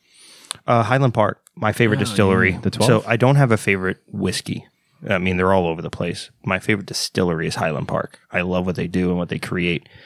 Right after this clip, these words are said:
Speaker 1: Um, they put the, uh, Highland Park twelve, um, for me, um, which was, which is a beautiful, beautiful whiskey.
Speaker 3: Yeah.
Speaker 1: And, um, yeah,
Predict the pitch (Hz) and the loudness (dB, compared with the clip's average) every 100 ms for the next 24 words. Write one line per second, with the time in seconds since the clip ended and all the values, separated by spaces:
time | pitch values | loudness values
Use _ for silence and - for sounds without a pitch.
0 | - - - 87 85 87 82 98 101 - | -20 -10 -4 -2 -2 -4 -2 0 0 0
1 | 104 92 - 92 92 87 85 104 98 95 | 2 2 0 -2 0 0 0 0 0 -2
2 | 90 - 90 85 82 - - - 87 85 | -4 -2 0 2 0 -4 -12 -10 -2 -2
3 | 82 85 - 87 85 80 - - - - | -2 -6 -4 -4 -4 -8 -12 -20 -20 -8
4 | 90 82 85 95 - 85 - - - - | -4 -4 -4 -8 -4 -4 -4 -8 -12 -14
5 | - - 50 - _ 95 90 85 - 67 | -10 -8 -8 -12 _ 2 2 2 -2 -8
6 | - _ - - 98 - 62 65 - - | -10 _ -8 0 2 2 -2 -4 -6 -10
7 | - - 80 90 - 80 80 - _ - | -6 0 2 2 0 -2 -6 -12 _ -6
8 | 92 87 | -4 -4